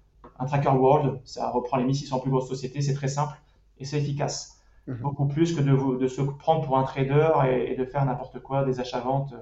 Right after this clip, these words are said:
Speaker 2: Mhm.
Speaker 1: Voilà. Ça, ça fait la fortune en fait des, des brokers, des courtiers, mais ça fait la ruine des épargnants.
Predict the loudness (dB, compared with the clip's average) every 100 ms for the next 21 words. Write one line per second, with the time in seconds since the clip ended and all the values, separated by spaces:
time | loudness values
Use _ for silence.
0 | -18 _ -8 -6 -6 -8 -10 -2 2 4
1 | 6 6 6 2 4 2 4 2 0 -2
2 | 0 2 2 0 0 2 2 2 0 -4
3 | -12 -14 -14 -16 -12 -10 -12 -18 _ _
4 | _ _ _ -8 -6 -4 -2 0 2 4
5 | 2 2 0 -2 -6